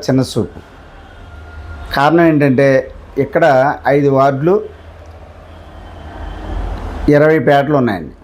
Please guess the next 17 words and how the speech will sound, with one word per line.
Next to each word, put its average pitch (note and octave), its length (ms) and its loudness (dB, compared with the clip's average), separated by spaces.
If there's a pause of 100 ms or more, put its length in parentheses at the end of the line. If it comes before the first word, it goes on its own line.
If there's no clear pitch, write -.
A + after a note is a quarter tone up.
(1200)
ఐదు D#3+ 220 4
వార్డులు, F3+ 340 2
ఇరవై E3+ 280 4
పేటలు E3 360 2
ఉన్నటువంటి D3 520 0 (500)
ఈ - 20 0 (120)
ప్రజలందరూ D#3 560 2
కూడా C#3 160 2 (1500)
దారిద్ర్య E3+ 500 2
రేఖకు E3 440 2
దిగువన D#3 340 2
ఉన్నటువంటి C#3 480 2 (840)
పేద C3+ 200 4 (120)
ప్రజలు C#3 320 2
కదా, C3 200 4 (360)
కాబట్టి C3+ 400 2 (880)
ఇక్కడ F3 160 0